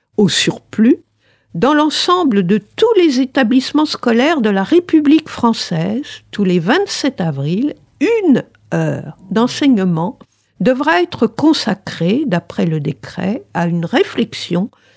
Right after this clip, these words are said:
sur l'abolition de l'esclavage. Cela étant,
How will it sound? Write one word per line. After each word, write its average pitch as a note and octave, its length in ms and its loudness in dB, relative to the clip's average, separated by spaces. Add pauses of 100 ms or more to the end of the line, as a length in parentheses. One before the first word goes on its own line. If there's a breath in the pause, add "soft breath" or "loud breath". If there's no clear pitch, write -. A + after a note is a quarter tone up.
(140)
sur - 260 -4
l'abolition C#4+ 760 2
de C4 80 4
l'esclavage. E3+ 960 -4 (640)
Cela D4 400 2
étant, - 420 -4